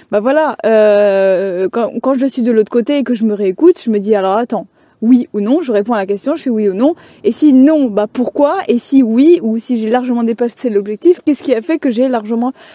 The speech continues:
dépassé l'objectif ? Donc ça veut dire que c'est vraiment super intéressant, ça, ça me, ça me donne vraiment beaucoup de data et d'informations pour essayer de comprendre, euh, bah, qu'est-ce, quels sont les, les éléments qui font que vraiment j'améliore la, ma vie, je progresse, et,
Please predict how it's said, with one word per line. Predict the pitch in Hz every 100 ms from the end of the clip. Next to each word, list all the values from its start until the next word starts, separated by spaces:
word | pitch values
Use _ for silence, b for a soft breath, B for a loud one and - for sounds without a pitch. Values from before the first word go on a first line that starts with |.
| B
dépassé | 247 233 247
l'objectif ? | 254 226 233 233 202
Donc | 208
ça | 254
veut |
dire | 233 269
que | - 233 B B
c'est | - 262
vraiment | 240 262 330
super | - - 370 370
intéressant, | 285 269 254 247 302 330
ça, | 269
ça | 233 226
me, | 214 208 - B B
ça | 254
me |
donne | 240 247
vraiment | 247 262 311
beaucoup | 262 262 269
de | 208
data | 254 - 302 277
et |
d'informations | 233 233 247 233 240 330 349
pour | 277
essayer | 240 240 233
de |
comprendre, | - 240 - 311 311 220 B B B -
euh, | 214 196
bah, | 190 202
qu'est-ce, | 196 277 - -
quels | 277
sont | 240 285
les, | 254 220 208
les | 196 196
éléments | 220 226 247 294
qui | 277 220
font | - 302
que | 269
vraiment | 240 214 226 254
j'améliore | 247 220 214 214 226
la, | 214
ma | 208 208
vie, | 240
je | 277
progresse, | - 214 202 226 247 262 -
et, | 202 190